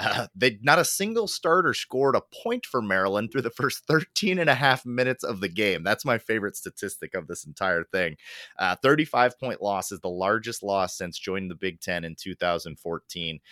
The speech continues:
And the Hunter Dickinson F U game that we have both referred to, thirty-two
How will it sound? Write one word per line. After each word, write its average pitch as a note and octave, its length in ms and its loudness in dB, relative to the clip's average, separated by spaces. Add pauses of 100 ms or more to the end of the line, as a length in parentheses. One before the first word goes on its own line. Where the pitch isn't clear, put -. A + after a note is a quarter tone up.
(400)
And F#2 480 0
the G2 120 2
Hunter D#3 220 0
Dickinson C#3+ 460 0
F B2 220 2
U C3+ 160 -4
game G2 340 2
that F2+ 160 -2
we F#2+ 120 -4
have F#2 180 -4
both A2 360 -2
referred B2+ 520 -4
to, F#2 180 0
thirty-two C#3+ 920 -4